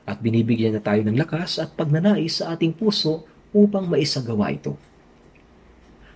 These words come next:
Kung mananatili tayo sa iglesia, lalago ang ating pananampalataya at hindi lang natin malalaman ang kalooban ng Panginoon.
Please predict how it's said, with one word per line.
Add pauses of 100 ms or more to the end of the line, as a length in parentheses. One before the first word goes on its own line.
(160)
Kung
mananatili
tayo
sa
iglesia, (560)
lalago
ang
ating
pananampalataya (680)
at
hindi
lang
natin
malalaman
ang
kalooban
ng
Panginoon.